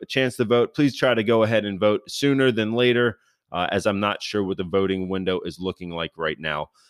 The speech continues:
But, uh, let's look at Webull and see how we are doing in this, uh, portfolio.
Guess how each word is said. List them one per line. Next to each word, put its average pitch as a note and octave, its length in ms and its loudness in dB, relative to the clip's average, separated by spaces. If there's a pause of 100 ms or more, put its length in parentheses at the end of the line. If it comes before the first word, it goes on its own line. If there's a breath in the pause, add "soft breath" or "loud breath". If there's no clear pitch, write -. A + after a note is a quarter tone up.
(180 soft breath)
But, E3 240 4
uh, D#3 520 8
let's D3+ 280 0
look C3 400 -4
at A#2+ 180 2
Webull G#2+ 640 -2
and G2 140 -8
see A#2 240 -8
how G#2 200 -6
we G2+ 200 -4
are G2+ 140 0
doing F#2+ 400 -6
in F#2 260 -8
this, F2+ 300 -8
uh, E2+ 140 -2
portfolio. F2 840 -4